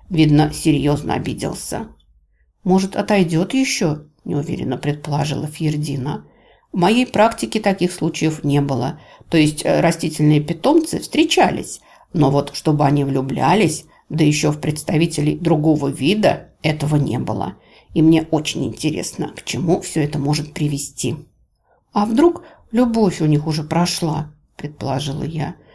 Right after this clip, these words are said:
"Возможно, у растений всё это очень быстро заканчивается". "У вас есть замечательная возможность провести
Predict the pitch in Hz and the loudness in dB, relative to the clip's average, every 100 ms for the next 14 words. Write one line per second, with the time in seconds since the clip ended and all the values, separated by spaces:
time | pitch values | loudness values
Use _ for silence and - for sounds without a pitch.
0 | _ - 247 254 294 285 269 254 247 - | _ 0 2 4 4 4 4 2 2 0
1 | 262 240 233 233 233 226 - 202 226 220 | 0 0 -2 -4 -4 -6 -4 -2 -2 -2
2 | 175 151 147 131 147 151 156 147 151 - | -2 0 0 -2 -4 -6 -6 -6 -6 -8
3 | - 180 - _ _ _ _ _ _ _ | -10 -12 -12 _ _ _ _ _ _ _
4 | _ - 156 147 127 147 247 277 294 196 | _ 0 2 4 4 2 2 2 0 -2
5 | 156 147 147 170 156 143 139 131 131 139 | 2 2 4 0 0 -2 2 0 0 0
6 | 170 196 180 - 151 120 - - 165 | 2 0 0 -2 -2 -2 -6 -4 -4